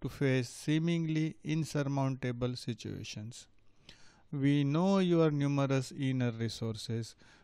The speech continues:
which you know how to use so well in all circumstances. Don't give up. There is a solution to any situation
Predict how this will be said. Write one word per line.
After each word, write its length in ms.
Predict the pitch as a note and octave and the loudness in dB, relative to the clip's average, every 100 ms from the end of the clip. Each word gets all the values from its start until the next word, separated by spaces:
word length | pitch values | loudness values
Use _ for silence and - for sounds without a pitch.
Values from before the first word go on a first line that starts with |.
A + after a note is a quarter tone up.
| _ | _
which 320 | C#3+ C#3 - | 0 0 2
you 240 | C3 C3 B2 | 0 2 2
know 400 | C3 C#3 C#3 C#3+ - - - | 2 2 0 -4 -14 -20 0
how 260 | D3 F3 | 4 4
to 180 | F#3+ F#3+ | 6 4
use 280 | E3+ D#3 C#3+ | 6 4 2
so 380 | - C3 C3 B2 | 0 2 2 2
well 380 | B2+ B2+ B2+ B2+ - | 2 2 0 -6 -4
in 160 | B2+ | -4
all 420 | C3+ C3+ C3+ C3 B2+ | -2 0 2 2 0
circumstances. 1120 | - A2+ - A2+ A2 A2 G#2+ - A2 - - - _ - _ _ D#3 | -4 -4 -6 -8 -8 -8 -8 -12 -14 -14 -20 -20 _ -20 _ _ 0
Don't 340 | E3 F#3 F3+ | 4 4 4
give 340 | C3 B2 A2+ | 2 2 2
up. 100 | A2+ - - - - - _ | 0 -4 -14 -20 -20 -20 _
There 380 | C3+ B2+ B2+ C3 | -6 0 2 2
is 340 | D3+ D3+ D3 - | 2 2 2 -2
a 100 | D3+ | -4
solution 720 | - C#3 C#3+ D3+ - C#3+ D3 D3 | 0 0 2 2 2 -2 -4 -4
to 120 | E3+ | -2
any 300 | E3 F#3 G3+ | 0 2 2
situation 840 | - B2+ A#2+ A#2+ A2+ - A#2+ B2 | 2 -2 0 -2 -2 -4 -4 -6